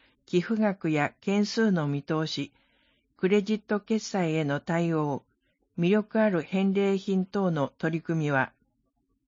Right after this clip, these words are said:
市長。二百五十件、二百五十万円の寄付を見込んでいる。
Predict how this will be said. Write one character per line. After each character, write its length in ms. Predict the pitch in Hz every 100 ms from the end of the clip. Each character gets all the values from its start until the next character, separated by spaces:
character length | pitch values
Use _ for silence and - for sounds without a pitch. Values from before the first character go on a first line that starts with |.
| _ _ _ -
市 100 | -
長。 360 | 196 143 117 _ _ _ -
二 120 | 175
百 260 | 220 226 208
五 140 | 214
十 180 | 196 220
件、 380 | - - 151 117 _ _ _ -
二 140 | 190
百 260 | 214 214 208
五 140 | 214
十 200 | 202 220
万 300 | 208 226 208
円 180 | 180 160
の 160 | 151 -
寄 160 | - 196
付 140 | 190
を 100 | 165
見 180 | 143 151
込 180 | - 165
ん 60 | 151
で 100 | 151
い 120 | 143
る。 180 | 135